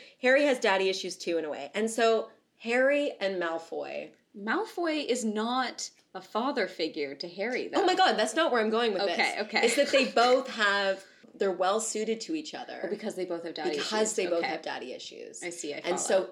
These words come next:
Speaker 1: in one another, they can sort of, like, you know, work through this
Speaker 2: Mm-hmm.
Speaker 1: fundamental flaw in themselves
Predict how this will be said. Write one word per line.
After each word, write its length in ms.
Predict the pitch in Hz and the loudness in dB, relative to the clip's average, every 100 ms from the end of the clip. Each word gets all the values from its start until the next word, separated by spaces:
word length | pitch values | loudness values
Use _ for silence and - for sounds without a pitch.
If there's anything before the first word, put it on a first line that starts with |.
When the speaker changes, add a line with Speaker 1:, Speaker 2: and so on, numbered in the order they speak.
| - | 2
Speaker 1:
in 320 | 220 226 226 | 4 4 4
one 180 | 196 185 | 0 0
another, 760 | 175 170 175 - - - - - - | 0 0 -2 -6 -10 -12 -16 -16 -6
they 120 | 160 | -6
can 200 | - 170 | -4 -6
sort 300 | - 175 165 | -2 0 0
of, 180 | 160 - | -2 -4
like, 480 | 160 139 131 - - _ _ - | -6 -6 -10 -16 -20 _ _ -10
you 120 | 160 | -8
know, 320 | 95 85 82 - | -8 -12 -16 -18
work 400 | 147 165 175 175 | -6 -2 0 -2
through 840 | - - 151 170 170 165 156 147 - | -14 -20 -6 0 2 0 -2 -4 -8
this 360 | - - - - | -6 -4 -4 -6
Speaker 2:
Mm-hmm. 100 | - - | -10 -12
Speaker 1:
fundamental 720 | 175 165 165 160 165 - 156 151 | -6 -4 -4 -4 -6 -6 -8 -8
flaw 800 | - - 160 156 151 139 139 127 - _ _ _ - | -12 -14 -6 -4 -4 -4 -8 -8 -14 _ _ _ -10
in 220 | 165 151 139 143 - 139 - | -6 -6 -8 -10 -8 -8 -10
themselves 680 | - - 185 - - - | -12 -14 -14 -12 -10 -10